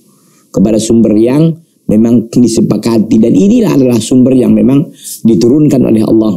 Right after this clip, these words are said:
Azza wa Jalla, ya, yang dibawa oleh Rasul yang mulia Muhammad sallallahu alaihi wasallam. "Fa imma ya'tiyannakum minni huda faman ittaba'a hudaya fala yadhillu wa la yashqa."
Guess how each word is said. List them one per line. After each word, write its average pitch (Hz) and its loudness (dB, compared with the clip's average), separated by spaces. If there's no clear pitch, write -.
Azza 95 -2
wa 92 0
Jalla, 101 0
ya, 120 0
yang 107 0
dibawa 120 0
oleh 113 0
Rasul 113 -2
yang 123 2
mulia 113 2
Muhammad 107 0
sallallahu 101 -2
alaihi - 0
wasallam. 143 0
"Fa 151 -4
imma 226 2
ya'tiyannakum 151 0
minni 143 2
huda 143 0
faman 135 2
ittaba'a 131 0
hudaya 135 0
fala 139 0
yadhillu 160 2
wa 143 0
la 131 0
yashqa." 127 -4